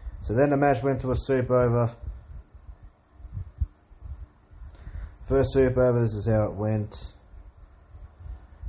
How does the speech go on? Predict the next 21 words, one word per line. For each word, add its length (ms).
So 160
Azmatullah 1120
Omarzai 420
was 80
gonna 160
bowl 200
to 100
Rohit 280
Sharma. 560
Uh, 280
he 80
bowled 300
a 180
leg 320
by 240
first 360
up, 180
then 100
he 80
got 140
a, 60